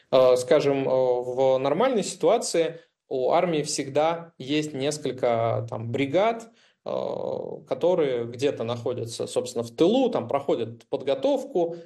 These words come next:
э, и становятся таким оперативным резервом. Их можно использовать либо для наступательной операции, например, либо для того, чтобы прикрыть, э, какие-то опасные участки,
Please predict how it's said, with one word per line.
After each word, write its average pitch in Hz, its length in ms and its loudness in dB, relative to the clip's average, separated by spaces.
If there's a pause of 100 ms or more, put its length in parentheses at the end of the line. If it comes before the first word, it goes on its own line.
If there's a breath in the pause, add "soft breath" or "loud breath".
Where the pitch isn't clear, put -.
(140 loud breath)
э, 131 320 -2
и 208 340 -4
становятся 151 580 0
таким 123 280 -6
оперативным 127 600 0
резервом. 175 600 0
Их 180 180 -6
можно 120 260 -2
использовать 117 520 -4
либо 160 280 -2
для 110 240 -6
наступательной 226 760 2
операции, 202 480 0
например, 156 580 -2 (180 loud breath)
либо 202 360 2
для 170 180 2
того, 135 300 2
чтобы 156 400 0
прикрыть, 131 640 -6
э, 113 580 0
какие-то 131 380 0
опасные 123 420 0
участки, 151 600 0